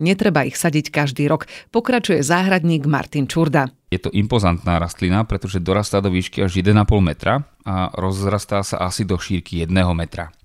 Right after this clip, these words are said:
Speaker 2: Konzumujú sa jedlé hlavičky kvetov, ktorých každá rastlinka dokáže vyprodukovať až dvanásť. Majú takú jemnú chuť a veľké množstvo zdraviu prospešných látok. Artičoky si môžeme vypestovať aj zo semien. Je to ale dlhé a náročné, preto je lepšie začať s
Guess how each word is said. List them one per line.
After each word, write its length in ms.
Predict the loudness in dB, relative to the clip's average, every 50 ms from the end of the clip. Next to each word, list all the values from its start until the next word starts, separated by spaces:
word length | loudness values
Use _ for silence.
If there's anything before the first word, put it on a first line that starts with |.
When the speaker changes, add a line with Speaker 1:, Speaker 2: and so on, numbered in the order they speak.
| _
Speaker 2:
Konzumujú 400 | 0 0 2 2 2 4 4 4
sa 160 | 2 4 4
jedlé 320 | 4 4 6 6 4 4 4
hlavičky 400 | 4 2 2 0 -4 -6 -8 -4
kvetov, 480 | -2 -2 -2 -2 -4 -6 -6 -6 -10 -12 -16 _ -14
ktorých 320 | -8 -6 -4 -4 -6 -4
každá 320 | -4 -4 -2 0 0 0
rastlinka 400 | 0 -2 -2 -4 -6 -4 -4 -4
dokáže 400 | -4 -4 -4 -4 -4 -4 -4 -4
vyprodukovať 880 | -6 -6 -10 -8 -6 -4 -4 -4 -4 -6 -6 -4 -4 -2 -2 -2 -4 -4
až 240 | -6 -6 -6 -6 -6
dvanásť. 800 | -6 -6 -2 0 0 0 0 0 -2 -4 -8 -12 -14 -18 -20 -20 _ _ _
Majú 320 | -6 -4 -4 -2 -4 -4 -8 -12 _ -18
takú 240 | -16 -12 -6 -4
jemnú 240 | -2 0 0 -2 -4
chuť 260 | -6 -6 -6 -4 -2 -2 -2
a 240 | -2 -2 -4 -8 _ _
veľké 400 | -10 -4 -4 -4 -2 -2 -2 0
množstvo 320 | 0 -2 -2 -4 -6 -6
zdraviu 400 | -6 -6 0 2 2 4 2 0
prospešných 480 | -2 -4 -8 -6 -6 -8 -6 -4 -4 -4
látok. 480 | -2 -4 -4 -4 -6 -10 -10 -10 -18 -20 _ -8 _
Artičoky 480 | 0 0 0 0 -2 -4 -4 -2 -2
si 160 | -2 0 2 2
môžeme 320 | 2 2 2 2 2 2
vypestovať 480 | 0 0 -2 -2 -4 0 -2 -2 -2 0
aj 240 | -2 -2 -2 -2
zo 0 | -2 0
semien. 400 | 2 2 2 2 0 -4 -6 -8 -12 -16 -20 -20 -20 -20 -20 -20 -20 -20 _ _ _
Je 160 | -8 -8 -2
to 160 | 0 2 2
ale 80 | 2 2
dlhé 240 | 0 0 2 2 2
a 60 | 0
náročné, 560 | 0 -2 -4 -6 -6 -6 -4 -2 -2 -2 -2 -6 -8 _ _ _
preto 320 | -2 -2 -2 -2 _ -2 0
je 160 | 2 0 0
lepšie 480 | 0 -2 -2 -2 -4 -4 -4 -4 -4
začať 480 | -2 -2 -2 -4 -2 -4 -6 -6 -6 -10
s 160 | -14 -14 -14